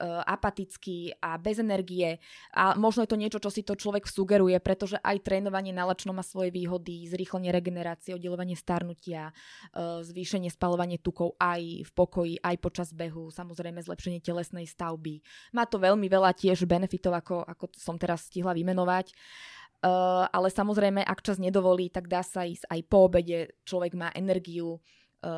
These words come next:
dá sa povedať, z raňajok a z obeda, ale samozrejme ste zase vyčerpaní tou prácou, možno taká potom nechuť stať z tej obývačky a ísť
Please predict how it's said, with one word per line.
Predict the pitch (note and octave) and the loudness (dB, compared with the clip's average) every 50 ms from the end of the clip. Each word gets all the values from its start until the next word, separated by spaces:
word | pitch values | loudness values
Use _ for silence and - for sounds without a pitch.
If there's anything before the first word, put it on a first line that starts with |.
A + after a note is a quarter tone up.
| D#3+ D#3+ D#3+ | -8 -8 -10
dá | D#3+ - E3 | -8 -8 -8
sa | D#3+ - F3+ | -8 -8 -8
povedať, | - - E3 E3+ F3+ F3 D#3+ | -8 -6 -6 -4 -4 -6 -4
z | E3 F3 | -4 -4
raňajok | E3 E3 F3 F3+ E3+ E3 E3 E3 E3 - | -4 -4 -6 -8 -8 -6 -6 -6 -8 -6
a | - - D#3+ | -8 -8 -8
z | D#3+ - | -6 -6
obeda, | - F3+ F3 G3 F#3 F3 F3+ E3 D#3+ D#3+ - _ - - - - | -4 0 0 0 2 2 0 0 -2 -4 -8 _ -20 -20 -16 -10
ale | - F#3 G3+ A#3+ F#3+ | -6 -2 0 0 0
samozrejme | - G3 F#3 F#3+ F#3+ F3 F#3+ F#3 F#3 F#3 | 0 -2 -4 -2 -2 0 0 0 0 -2
ste | F#3 - - F#3+ | -4 -6 -6 -4
zase | F3+ F#3 F#3 - G3 | -2 -2 -2 -2 -2
vyčerpaní | E3+ F3+ - G#3 F#3 - F#3+ F#3 F#3 | -4 0 0 0 0 0 -2 -2 0
tou | F3+ - F#3+ | 0 0 0
prácou, | F#3 - F#3 F3 E3+ F#3+ - - - F#3 F3+ | 0 0 0 2 2 0 -2 -2 -4 -4 -4
možno | F3 E3 D3+ E3+ F#3 F3+ | -4 -6 -8 -10 -10 -10
taká | - F3 - - F3+ | -10 -10 -10 -10 -12
potom | - F3 - - F3+ | -12 -10 -10 -10 -10
nechuť | F3+ F3+ F3 F#3 F3 - F#3 - | -8 -8 -8 -6 -6 -6 -8 -10
stať | - - - F#3 F3+ F3+ | -12 -6 -4 -4 -4 -4
z | - - - | -6 -12 -8
tej | - F#3 F3+ - | -6 -4 -4 -2
obývačky | - F3+ F3 G3 F#3+ F3 F3 F3 - - - F3+ - | -4 -2 -2 -2 -2 -2 -2 -4 -4 -8 -10 -8 -6
a | - F3 - | -6 -6 -6
ísť | - - G3 G3 G3 F3+ - - | -6 -6 -6 -4 -6 -6 -8 -12